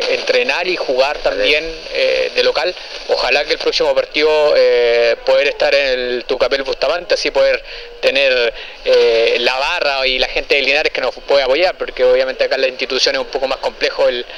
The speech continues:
el, el que sea abierto a todo público. Así que ojalá que, eh, podamos contar con el visto bueno, eh, del Departamento de Deporte de la Municipalidad y poder realizar ese encuentro ahí que en septiembre, que sería una bonita fecha.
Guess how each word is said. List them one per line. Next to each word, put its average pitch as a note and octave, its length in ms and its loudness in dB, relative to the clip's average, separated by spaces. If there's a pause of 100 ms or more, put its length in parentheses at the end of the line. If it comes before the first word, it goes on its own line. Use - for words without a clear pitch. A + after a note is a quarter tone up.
(140)
el, A#2+ 200 -2
el A#2+ 240 0
que - 120 -2
sea C3+ 220 0
abierto B2+ 360 0
a B2 60 -2
todo C3+ 160 2
público. C#3+ 440 -2 (380)
Así B2+ 240 -2
que C3+ 80 -2
ojalá C#3+ 340 -2
que, E3+ 480 2
eh, E3 80 0
podamos D#3+ 600 -2
contar D#3 340 -2
con D#3 180 -2
el C3+ 460 -2
visto E3 240 0
bueno, E3 360 0
eh, C#3 280 0 (320)
del C3+ 100 -2
Departamento C#3+ 540 0
de C3+ 60 4
Deporte D3+ 340 0
de - 20 0
la D3+ 60 -2
Municipalidad D3 500 -2
y G3+ 80 -2
poder D3+ 220 0
realizar C#3 400 -2
ese C#3 140 -2
encuentro C3 340 -2
ahí C3+ 120 2
que B2 180 2
en - 60 -8 (280)
septiembre, C3+ 580 -2
que B2 220 2
sería C3 240 -2
una B2+ 100 -2
bonita B2+ 260 -2
fecha. - 300 -8